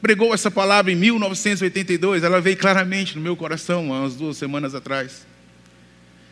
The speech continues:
E eu quero falar de uma dor nessa semana que tem a ver com a passagem com esse pastor.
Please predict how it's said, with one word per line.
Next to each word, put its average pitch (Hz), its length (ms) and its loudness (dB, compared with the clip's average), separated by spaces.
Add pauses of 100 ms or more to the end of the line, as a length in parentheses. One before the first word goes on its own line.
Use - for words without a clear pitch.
(1200)
E 147 80 -2
eu 151 60 0
quero 180 180 4
falar 185 220 2
de 170 80 -2
uma 190 180 -2
dor 175 200 2
nessa 175 200 -2
semana 165 340 -2
que 160 100 -6
tem 175 120 -2
a 165 60 0
ver 151 140 -4
com 160 100 -8
a 151 40 -8
passagem 156 540 -4
com 156 140 -10
esse 151 180 -8
pastor. 107 480 -10